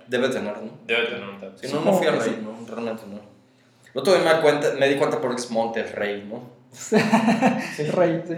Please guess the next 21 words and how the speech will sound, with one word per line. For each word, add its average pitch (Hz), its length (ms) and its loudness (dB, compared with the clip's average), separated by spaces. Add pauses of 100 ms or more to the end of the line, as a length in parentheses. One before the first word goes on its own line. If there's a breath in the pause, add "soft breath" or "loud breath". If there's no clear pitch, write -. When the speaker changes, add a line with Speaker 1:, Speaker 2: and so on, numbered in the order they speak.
Speaker 2:
Y 113 60 -6
el 110 100 -8
partido 117 340 0
más 104 140 0
doble 104 360 0
R, 165 260 -2
cabrón, 147 340 2
pero 117 260 -2
que 113 80 -8
pues - 160 -14
era 107 100 -6
muy - 140 -14
Speaker 1:
Güey, 151 260 8
cuando 151 300 8
era 196 240 10
chico 113 920 4
y 120 180 0
jugaba 120 480 6
básquetbol 113 520 4
en 107 140 0
el 98 140 -8